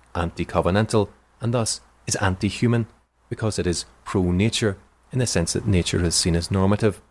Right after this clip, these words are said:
Christians must make it clear that this is not so. Man's dominion over the earth under God is normative, that is to say, the original God-ordained order of things, not his subjugation to it.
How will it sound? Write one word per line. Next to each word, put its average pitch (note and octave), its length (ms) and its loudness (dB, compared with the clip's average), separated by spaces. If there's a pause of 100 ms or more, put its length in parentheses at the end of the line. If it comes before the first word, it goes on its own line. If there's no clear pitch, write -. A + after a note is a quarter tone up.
(640)
Christians - 680 0
must F#2 280 -4
make A2 300 0
it D3 120 -2
clear F2 320 0
that A2 240 -4
this G2 220 0
is G#2+ 140 0
not F2+ 300 0
so. D3 400 2 (640)
Man's E2+ 260 -2
dominion F2+ 440 4
over F2+ 200 2
the F2 180 0
earth G2 260 2
under F2+ 240 2
God F#2+ 240 2
is F#2+ 140 0
normative, G#2 600 2 (540)
that C#3 100 0
is G2+ 200 -2
to - 100 -8
say, F2+ 340 2 (300)
the B2+ 100 0
original G#2+ 560 2 (180)
God-ordained G2 640 2
order G#2 280 4
of G2 120 0
things, F#2+ 380 -2 (500)
not A#2 380 0
his A#2 160 -2
subjugation G2 680 0
to A2 140 0
it. - 140 -2